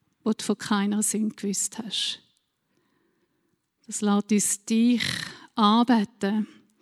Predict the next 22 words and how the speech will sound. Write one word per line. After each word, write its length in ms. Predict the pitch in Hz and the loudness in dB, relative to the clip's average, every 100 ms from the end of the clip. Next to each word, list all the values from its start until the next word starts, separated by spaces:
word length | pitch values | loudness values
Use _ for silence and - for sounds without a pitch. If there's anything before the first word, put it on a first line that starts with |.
| _ - - - _ _ | _ -20 -20 -20 _ _
Und 340 | - 208 208 208 - - - - | -4 0 0 0 -4 -6 -8 -4
unserer 360 | 254 - 220 | -2 0 0
Dankbarkeit 960 | 208 208 233 - 226 - 226 208 202 - | 2 2 2 2 0 0 0 2 0 -2
können 180 | 214 | -2
wir 180 | 208 214 | 0 0
eigentlich 460 | 202 202 220 - - | 0 -2 -4 -10 -12
gar 240 | 190 196 | -12 -12
keinen 300 | - 196 196 | -10 -8 -8
Ausdruck 520 | 208 - 220 214 - | -10 -12 -14 -16 -18
geben. 220 | - 202 208 _ _ _ _ _ _ _ _ _ _ _ _ _ _ _ _ _ | -14 -14 -14 _ _ _ _ _ _ _ _ _ _ _ _ _ _ _ _ _
Dass 240 | - - - | -10 -8 -2
du 340 | 226 226 220 226 _ _ _ _ _ _ _ _ _ _ _ _ _ _ | 0 2 0 -4 _ _ _ _ _ _ _ _ _ _ _ _ _ _
deiner 320 | - 196 214 | 0 4 4
Liebe 440 | 208 214 226 226 214 | 2 2 2 0 -4
so 360 | - 208 220 | -4 -2 -2
Ausdruck 420 | 226 - - 214 - | -4 -6 -8 -10 -10
gegeben 260 | - 208 | -8 -4
hast, 260 | 214 208 - | -2 -2 0
deiner 240 | 220 214 | 0 0
Liebe 320 | 202 190 190 | 0 -2 -2
für 180 | 208 220 | -6 -6
uns. 560 | 202 202 190 - - | -4 -6 -6 -6 -6